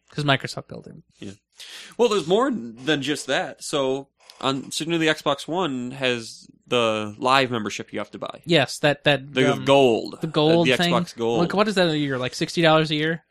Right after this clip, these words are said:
Speaker 2: Uh, so my brother always buys it, like, on Black Friday,
Speaker 1: Mm.
Speaker 2: and he gets, like, thirty-five dollars off.
Speaker 1: Oh, that's pretty
Speaker 2: I-,
Speaker 1: good.
Speaker 2: it's, like,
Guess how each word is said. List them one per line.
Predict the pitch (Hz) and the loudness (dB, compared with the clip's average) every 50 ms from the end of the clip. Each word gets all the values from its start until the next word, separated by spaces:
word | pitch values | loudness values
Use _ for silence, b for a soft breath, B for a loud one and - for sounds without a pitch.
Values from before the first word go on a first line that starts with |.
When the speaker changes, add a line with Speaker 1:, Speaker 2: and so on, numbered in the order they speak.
| _ _ - - - - - | _ _ -20 -20 -12 -8 -8
Speaker 2:
Uh, | 127 - - _ _ _ - | -8 -8 -10 _ _ _ -10
so | 202 - - 220 208 190 156 | -6 -2 2 4 4 4 4
my | - 175 190 185 | 4 4 2 4
brother | 175 208 226 233 240 190 | 4 4 4 4 4 6
always | 175 185 175 170 160 - | 6 6 4 4 0 0
buys | 135 143 139 147 156 156 135 143 | 0 2 2 2 2 0 0 0
it, | 135 123 - - _ _ - - | -2 -2 -4 -6 _ _ -10 -6
like, | - 127 - 143 | -6 -4 -2 0
on | 131 127 123 117 113 110 104 - _ _ - | 0 2 0 0 -2 -4 -8 -10 _ _ -4
Black | 131 131 123 120 - - | 0 0 0 0 -2 -6
Friday, | - - 120 117 117 117 113 104 101 107 156 | -8 -2 0 0 0 0 -2 -2 -4 -4 -4
Speaker 1:
Mm. | 156 151 139 131 127 - | -6 -6 -8 -12 -10 -4
Speaker 2:
and | 123 123 123 120 117 | 0 0 0 0 0
he | 113 - 120 117 - 143 127 | -2 -2 -4 -4 -4 -6 -6
gets, | 147 - - 135 | -6 -6 -6 -6
like, | 120 - _ _ _ _ _ _ _ _ | -6 -8 _ _ _ _ _ _ _ _
thirty-five | - 131 127 120 117 - - 113 107 101 | -6 -6 -4 -4 -6 -4 -4 -4 -2 -2
dollars | 104 101 101 98 95 | -2 -4 -4 -6 -8
off. | 104 - - - - - _ _ - | -10 -12 -12 -14 -16 -16 _ _ -6
Speaker 1:
Oh, | 220 214 | -2 0
that's | 175 190 - | 0 0 -2
pretty | - - 160 131 | -2 -2 0 2
Speaker 2:
I-, | 139 | 2
Speaker 1:
good. | 135 147 139 | 2 2 2
Speaker 2:
it's, | 151 139 - - - - 151 | 2 0 0 -4 -6 -2 -2
like, | 147 131 - - | -2 -2 -2 -6